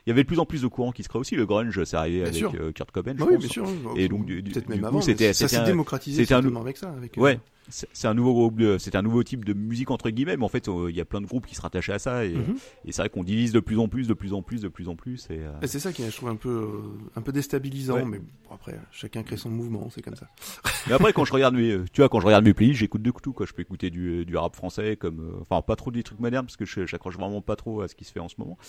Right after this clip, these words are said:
Speaker 2: Mhm.
Speaker 1: Mais, euh, du rap comme, euh, comme du rock, euh, qui passe, euh, après, sur, alors, chansons françaises un peu moins, mais, euh, j'en écoutais, euh, Dieu sait que j'en ai écouté aussi. Et, euh, et voilà, mais, euh, ouais, c'était, euh, c'était une époque différente. Ça fait un peu vieux con quand même quand on parle de, <laughs> comme ça.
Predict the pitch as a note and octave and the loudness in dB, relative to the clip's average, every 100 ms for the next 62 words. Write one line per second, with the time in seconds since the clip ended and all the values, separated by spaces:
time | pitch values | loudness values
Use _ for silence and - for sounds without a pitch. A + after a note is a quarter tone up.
0 | - B2+ F#2+ - F#2 F#2+ F#2 F#2 F2+ F2+ | -12 -12 -12 -10 -2 2 4 4 4 2
1 | F2 F2 F2 F2 F2 F2 F2 E2+ E2 E2+ | 2 0 0 0 0 -2 -4 -4 -4 -6
2 | E2+ E2+ G#2 - G2+ F2 E2 E2+ G2 F2 | -4 -2 -2 -2 -6 -6 -6 -6 -6 -2
3 | F2+ G2+ G#2+ G#2 D#2 D#2+ - D2+ E2+ F2+ | 0 2 2 0 -4 -4 -6 -12 -8 -10
4 | - D2+ D2 D2 D2+ - - _ - - | -10 -12 -12 -14 -16 -20 -20 _ -14 -12
5 | - F2 - - D2+ D#2 E2+ E2 G#2+ B2+ | -8 -8 -8 -10 -10 -12 -14 -12 -8 -8
6 | - B2+ C3 B2+ C#3 C3+ E3 - _ F#2 | -4 -2 0 0 0 -2 -4 -10 _ -8
7 | F2 E2+ F2 E2 - - F#2 E2 E2+ - | -6 -4 -6 -8 -10 -10 -8 -6 -8 -10
8 | E2 F2 E2 - F2 E2 D3 - _ - | -10 -10 -10 -12 -12 -10 -12 -14 _ -20
9 | - - _ - D#2+ D#2+ D#2+ D#2+ E2 - | -20 -20 _ -14 -12 -10 -12 -12 -14 -16
10 | E2+ E2+ E2 - - - G2 B2+ D3+ D#3 | -16 -16 -16 -16 -12 -8 -2 0 0 2
11 | E3 D#3+ D3 C#3+ C#3 _ _ C#3 D#3 C#3 | 2 2 0 -2 -4 _ _ -8 -4 -2
12 | B2 - D#3 D3 D3+ C3+ B2 - A2 C#3 | -4 -4 -6 -4 -6 -6 -10 -6 -2 2
13 | C#3 D#3+ C#3 C3+ B2+ G#2 G2 G2 F2+ - | 4 4 2 0 -4 -6 -8 -8 -6 -2
14 | - G3 - F3 F3 | 0 2 4 6 4